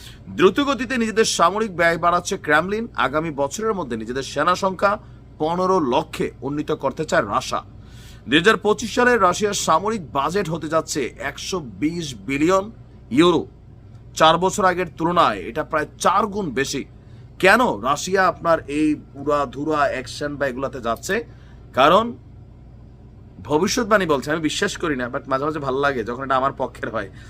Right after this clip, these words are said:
যে দুই হাজার পঁচিশে একটা যুদ্ধ শুরু হবে, এই যুদ্ধে তৃতীয় বিশ্বযুদ্ধ হইতে পারে বা আলাদা হইতে পারে, আমেরিকা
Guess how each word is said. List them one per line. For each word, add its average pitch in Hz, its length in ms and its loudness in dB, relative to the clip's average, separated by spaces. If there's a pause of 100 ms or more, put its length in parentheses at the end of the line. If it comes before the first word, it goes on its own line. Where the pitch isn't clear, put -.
(140)
যে 131 240 0 (1800)
দুই 139 120 0
হাজার 156 180 2
পঁচিশে 160 400 -2
একটা 175 140 -4
যুদ্ধ 127 300 -6
শুরু 156 260 0
হবে, 135 220 -2 (920)
এই 131 60 0
যুদ্ধে 135 300 -2
তৃতীয় 147 360 -4
বিশ্বযুদ্ধ 151 440 -8
হইতে 156 260 2
পারে 156 200 0
বা 143 100 4
আলাদা 139 220 2
হইতে 151 180 -2
পারে, 175 280 -4 (720)
আমেরিকা 190 560 4